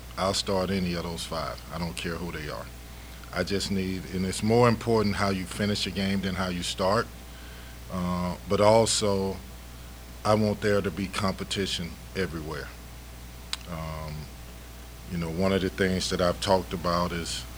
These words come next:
um, defensively, desperate. If I have a group on the floor and the other team is scoring easy, another five may come in. Um, I want the pressure to be on them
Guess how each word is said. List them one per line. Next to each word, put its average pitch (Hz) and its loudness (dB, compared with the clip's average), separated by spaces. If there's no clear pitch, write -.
um, 80 -4
defensively, 104 2
desperate. 107 4
If 90 -2
I 92 6
have 92 4
a 95 4
group 95 2
on 98 4
the 90 2
floor 98 2
and 90 0
the 90 4
other 95 4
team 95 2
is 90 0
scoring 98 2
easy, 104 2
another 90 2
five 95 4
may 92 2
come 92 2
in. 113 2
Um, 80 -6
I 87 2
want 92 2
the 95 -4
pressure 104 4
to 95 2
be 95 0
on 98 4
them 98 2